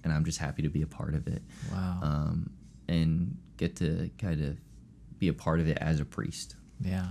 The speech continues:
Speaker 2: and to live with your old campus minister,
Speaker 1: Yeah.
Speaker 2: that was,
Speaker 1: <laughs>
Speaker 2: that's
Speaker 1: That's
Speaker 2: awesome.
Speaker 1: crazy. Who, and kinda going back to your point about teaching,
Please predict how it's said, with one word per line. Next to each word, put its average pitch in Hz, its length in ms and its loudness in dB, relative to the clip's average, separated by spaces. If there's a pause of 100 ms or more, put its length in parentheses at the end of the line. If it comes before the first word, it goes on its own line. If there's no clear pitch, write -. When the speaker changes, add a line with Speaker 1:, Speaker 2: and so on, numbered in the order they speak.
(120)
Speaker 2:
and 123 120 4
to 135 80 8
live 156 200 8
with 135 160 8
your 101 100 6
old 107 240 4
campus 113 380 0
minister, 98 420 0
Speaker 1:
Yeah. 76 80 4
Speaker 2:
that 113 160 0
was, 85 300 -2
Speaker 1:
<laughs> - 80 -18
Speaker 2:
that's - 120 -8
Speaker 1:
That's 131 140 10
Speaker 2:
awesome. 139 420 12
Speaker 1:
crazy. - 100 -4 (160)
Who, 143 280 12
and 127 320 10
kinda 123 220 8
going 110 260 10
back 98 300 6
to - 80 2
your 92 100 6
point 92 300 6
about 82 260 6
teaching, 92 480 8